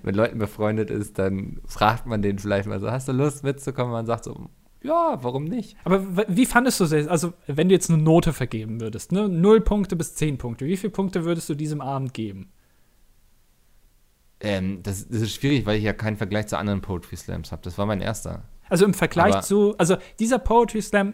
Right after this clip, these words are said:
Speaker 2: verglichen
Speaker 1: Ey.
Speaker 2: zu, „Ich besuch dich jetzt in Hamburg und wir machen uns einen schönen Abend mit Netflix“ <laughs> oder so. Und
Speaker 1: Eine
Speaker 2: Oscar.
Speaker 1: glatte zehn.
Speaker 2: <laughs> Glatte zehn.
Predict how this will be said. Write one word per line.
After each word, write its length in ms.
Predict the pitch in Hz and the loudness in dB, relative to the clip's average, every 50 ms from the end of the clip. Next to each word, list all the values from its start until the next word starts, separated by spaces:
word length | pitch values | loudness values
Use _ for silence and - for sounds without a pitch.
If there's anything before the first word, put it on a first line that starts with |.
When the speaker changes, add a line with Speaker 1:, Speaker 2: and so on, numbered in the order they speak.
| - | -6
Speaker 2:
verglichen 500 | - - 175 135 120 139 202 151 151 196 | -4 -2 0 2 4 4 4 4 4 2
Speaker 1:
Ey. 40 | 180 | 2
Speaker 2:
zu, 220 | - - 202 196 185 | 4 4 4 4 6
„Ich 160 | 220 214 - - | 4 2 2 2
besuch 280 | 202 165 180 226 202 | 2 2 2 0 0
dich 160 | - 185 156 - | 0 0 2 2
jetzt 160 | 170 160 - | 2 2 2
in 120 | 160 143 139 | 0 2 2
Hamburg 340 | 160 170 175 175 165 - | 2 2 4 2 0 0
und 120 | 160 156 147 | 0 0 2
wir 100 | 156 151 | 2 4
machen 220 | 156 156 139 156 147 | 4 2 2 0 -2
uns 140 | 147 - | -2 -4
einen 60 | 147 143 | -4 -4
schönen 320 | - - 156 151 156 147 | 0 2 2 2 2 2
Abend 440 | 139 135 135 143 143 143 135 - - - | 2 2 2 0 0 -4 -6 -10 -12 -8
mit 240 | - 151 139 131 - | -4 -4 -4 -2 -2
Netflix“ 640 | 123 120 - - - 131 - - - - - - - | -2 -2 -2 -4 -6 -4 -4 -2 -2 -2 -2 -2 0
<laughs> 40 | - | 2
oder 160 | 180 175 - | 2 4 4
so. 180 | 170 - - 185 - 120 190 - - - - - - - - - - - | 2 2 2 2 4 4 4 2 0 -2 -6 -8 -10 -12 -14 -14 -4 0
Und 180 | 240 202 180 165 | 2 2 6 8
Speaker 1:
Eine 80 | 160 151 | 8 8
Speaker 2:
Oscar. 180 | 147 120 113 | 8 6 4
Speaker 1:
glatte 220 | 127 127 104 104 - | 2 2 0 -2 -2
zehn. 380 | - 113 113 113 113 110 90 - - - - - - - - - - - - - | 0 0 2 2 2 0 -2 -4 -8 -14 -14 -4 -2 -2 -2 -2 -6 -12 -2 0
Speaker 2:
<laughs> 640 | 175 - - - - - 208 - - 208 - - | 0 2 2 4 8 8 8 8 8 4 2 4
Glatte 340 | - - 196 190 - - 185 - | 6 6 6 8 8 4 4 4
zehn. 300 | - - - - 143 | 2 0 0 2 -2